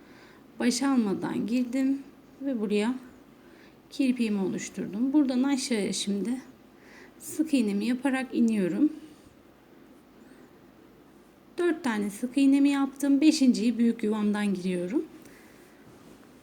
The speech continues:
Şöyle de yerleştiriyorum. Burada bir, iki, üç, dört, beş, altı, yedi, sekiz, dokuz, on, on bir,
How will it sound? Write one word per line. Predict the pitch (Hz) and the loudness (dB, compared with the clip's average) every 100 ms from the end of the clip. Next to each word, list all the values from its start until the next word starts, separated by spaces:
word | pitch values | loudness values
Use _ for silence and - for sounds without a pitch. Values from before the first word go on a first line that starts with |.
| - | -20
Şöyle | - 285 202 196 | -8 -4 -4 -4
de | |
yerleştiriyorum. | 240 254 247 214 - - 196 185 202 320 - - - - - - - - - - - - | -4 -2 -2 -4 -6 -6 -4 -2 2 0 0 -12 -20 -20 -20 -20 -20 -20 -20 -20 -10 4
Burada | 381 269 277 320 311 | 4 6 2 4 10
bir, | 311 311 311 - | 12 12 10 0
iki, | 254 - 240 233 | -4 -4 -2 0
üç, | 311 254 247 - - | 2 0 0 -6 -6
dört, | 226 220 214 - - | -4 -4 -6 -10 -4
beş, | 226 226 - - | -2 -2 -4 -6
altı, | 226 226 233 226 | -2 -2 -2 -4
yedi, | 214 226 196 208 208 - - - - - - - | -2 0 0 0 -2 -6 -18 -20 -20 -20 -20 -18
sekiz, | - 240 233 226 196 | -4 -4 -2 -4 -2
dokuz, | 196 208 - 202 - | -2 -4 -4 -8 -8
on, | 226 226 208 - 214 | -8 -4 -2 -4 -4
on | 214 233 | -2 0
bir, | 254 | 0